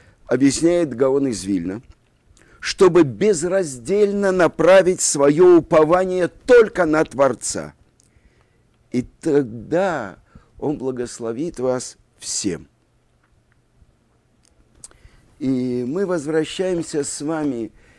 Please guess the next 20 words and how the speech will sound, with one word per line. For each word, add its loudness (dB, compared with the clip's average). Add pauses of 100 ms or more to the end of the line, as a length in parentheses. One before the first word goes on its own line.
(240)
к -20
тем 2
событиям, 0
которые 0 (340)
предшествовали 0
дарованию -6 (100)
Торы -6
на -8
горе -10
Синай. -16 (720)
Этот -4
путь, -6
пятьдесят -6
дней -4 (1040)
от -4
выхода, -2
от -10
исхода -8
из -8
Египта -10